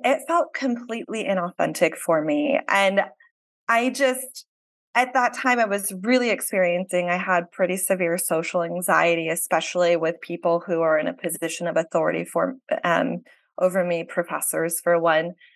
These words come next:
And I really struggled with doubting myself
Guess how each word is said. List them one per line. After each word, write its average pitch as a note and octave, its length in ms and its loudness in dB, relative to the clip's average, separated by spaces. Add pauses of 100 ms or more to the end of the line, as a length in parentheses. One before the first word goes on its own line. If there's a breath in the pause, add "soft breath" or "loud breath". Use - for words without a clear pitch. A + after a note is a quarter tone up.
(340 soft breath)
And A3 120 2
I A3 100 4
really A#3 640 0
struggled F#3 560 2
with F3 220 2
doubting E3 600 0 (100)
myself E3+ 680 0